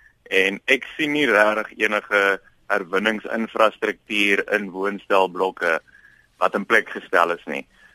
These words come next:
Ehm, en ek het self hier geswat ook, so ek was al in taamlik baie van hierdie woonstelblokke gewees en ek het nog nooit regtig so iets opgemerk nie. En ek het begin skuldig voel oor,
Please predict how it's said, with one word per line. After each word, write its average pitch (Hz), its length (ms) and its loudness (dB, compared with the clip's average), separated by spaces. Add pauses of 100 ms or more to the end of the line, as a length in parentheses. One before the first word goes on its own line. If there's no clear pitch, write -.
(180)
Ehm, 90 360 2
en 104 100 -6
ek 110 140 -2
het 117 140 -10
self 120 240 2
hier 110 180 -8
geswat 107 500 0
ook, 92 300 -6
so 95 160 -6
ek 90 160 -4
was 101 180 -4
al 101 140 -2
in 98 120 -8
taamlik 98 360 0
baie 92 260 4
van 92 140 -14
hierdie 85 160 -8
woonstelblokke 87 720 -4
gewees 87 460 0 (180)
en 85 280 -2
ek 87 160 -6
het 82 60 -16
nog 90 160 -6
nooit 104 340 0
regtig 95 280 4
so - 80 -6
iets 95 180 -6
opgemerk 113 640 0
nie. 123 160 -2 (640)
En 127 100 2
ek 139 220 2
het 127 80 -12
begin 156 480 -2 (180)
skuldig 160 440 0 (100)
voel 135 460 -4
oor, 107 480 4